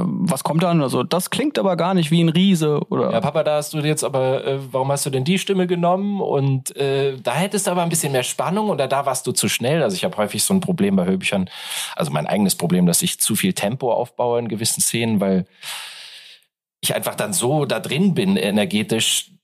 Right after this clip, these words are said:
Speaker 2: dass ich da versuche, den Text durchzubringen und dann bin ich einfach zu schnell, zu schnell, zu schnell und dann werde ich dann meistens gebremst, auch von der Regie oder von, von dem, von der Tontechnik sozusagen, die dann sagen, „Ja, das war jetzt zu schnell, komm mal wieder runter, komm, wir setzen da nochmal an“, und dann fährt man so ein bisschen runter. Also, dass man damit arbeitet und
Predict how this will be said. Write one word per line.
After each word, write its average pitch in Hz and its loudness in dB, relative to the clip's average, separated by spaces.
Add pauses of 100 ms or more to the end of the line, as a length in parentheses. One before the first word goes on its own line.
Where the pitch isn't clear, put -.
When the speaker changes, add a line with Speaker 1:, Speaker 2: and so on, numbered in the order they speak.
(220)
Speaker 2:
dass 113 -2
ich 113 -8
da 117 -2
versuche, 131 -2
den 175 0
Text - 0
durchzubringen 120 0
und 104 4
dann 104 2
bin 131 0
ich 139 2
einfach 117 -2
zu - -2
schnell, 156 0
zu - -2
schnell, 127 2
zu 117 -2
schnell 135 0
und 151 0
dann 117 2
werde 113 0
ich - -4
dann 117 0
meistens 101 -2
gebremst, 147 0
auch - 0
von 104 2
der 95 2
Regie 98 0
oder 104 2
von, 92 4
von 90 4
dem, 85 4
von - -2
der - 0
Tontechnik 123 -2
sozusagen, 98 0
die 92 0
dann 87 2
sagen, 98 0
„Ja, 139 2
das 131 0
war 117 2
jetzt 113 0
zu 113 0
schnell, 175 2
komm 135 0
mal 123 0
wieder 110 0
runter, 139 0
komm, 117 -2
wir 107 0
setzen 92 0
da 92 2
nochmal 90 -2
an“, 120 -2
und 107 -2
dann 92 2 (400)
fährt 92 -2
man 87 -2
so 90 0
ein 85 4
bisschen 90 2
runter. - 0
Also, 165 0
dass 170 -2
man 175 0
damit 107 -2
arbeitet 98 -2
und 92 -2